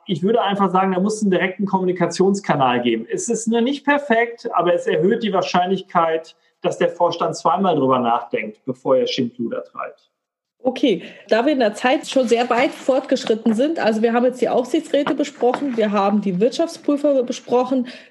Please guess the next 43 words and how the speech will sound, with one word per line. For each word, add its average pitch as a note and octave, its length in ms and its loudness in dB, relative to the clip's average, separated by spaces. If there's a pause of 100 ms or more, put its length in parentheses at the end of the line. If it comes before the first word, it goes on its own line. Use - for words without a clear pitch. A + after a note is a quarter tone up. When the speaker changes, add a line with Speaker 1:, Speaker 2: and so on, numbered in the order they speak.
Speaker 2:
wir A3 80 2
haben A3 100 2
was - 180 0
zur - 120 2
internen G#3+ 460 2
Revision G#3 580 0
gesagt. A#3+ 420 0
Wo A3+ 100 0
wollen G#3+ 200 0
Sie A3 100 -2
weitermachen? E3+ 800 -2 (260)
Also G#3+ 220 0
meiner A#3 260 2
Meinung C4+ 240 2
nach B3 200 0
hätten C4+ 180 -2
wir C4 80 2
noch A3 260 -2
Vorstand A#3+ 680 2
und G#3+ 600 -2
die A3 160 -2
Aufsicht. F3+ 720 -2 (240)
Speaker 1:
Ja, C3+ 300 -2 (140)
bleiben D3 200 -2
wir G3+ 80 4
mal G3 140 4
beim D3 200 2
Vorstand. C3 680 -2
Da C3+ 80 2
muss F#3+ 180 -2
man E3+ 140 -2
ja D3 100 -2
ehrlicherweise C#3+ 800 -2
sagen, C#3 600 0 (300)
also C#3 180 0
da D3 100 2
fällt - 300 0
einem D#3+ 180 -2
ja C#3+ 100 2
auch C#3+ 60 -2
nichts - 260 -6
mehr C#3+ 240 0
ein. A#2+ 380 -2